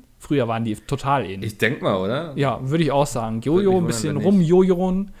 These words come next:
Speaker 1: Ähm, einfach
Speaker 2: Ja.
Speaker 1: auf ein Jojo kleben, irgendwie ein paar Gesichter. Und dann, ähm, oder ein Erkennungszeichen, irgendwie D D D oder sowas. Heißt nicht Deutschland den Deutschen, sondern irgendwas anderes.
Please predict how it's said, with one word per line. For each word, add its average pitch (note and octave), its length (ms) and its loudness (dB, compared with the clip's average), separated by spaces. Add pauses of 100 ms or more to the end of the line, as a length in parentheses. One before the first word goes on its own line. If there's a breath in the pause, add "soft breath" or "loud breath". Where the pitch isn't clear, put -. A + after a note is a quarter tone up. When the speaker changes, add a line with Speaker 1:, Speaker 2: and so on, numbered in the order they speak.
(200 loud breath)
Speaker 1:
Ähm, D3+ 240 -4
einfach F3+ 240 -4
Speaker 2:
Ja. G3+ 120 -2
Speaker 1:
auf E3+ 100 -2
ein F3 80 -2
Jojo B3+ 340 0
kleben, B2 420 -4
irgendwie B2 280 -6
ein C#3 40 -10
paar E3+ 140 -6
Gesichter. F3 440 -4
Und A#2+ 140 -6
dann, F#3+ 260 -6
ähm, F3+ 380 -6
oder F3+ 200 2
ein F#3 120 -2
Erkennungszeichen, F#3 800 0
irgendwie D#3 200 -6
D E3+ 200 0
D D3 160 0
D F#3+ 200 0
oder F3+ 200 2
sowas. F3 400 0
Heißt F#3 240 -2
nicht F#3 180 0
Deutschland E3+ 320 0
den C#3+ 100 -2
Deutschen, C#3+ 360 0
sondern D3+ 260 -2
irgendwas D3+ 320 -2
anderes. G3 460 -4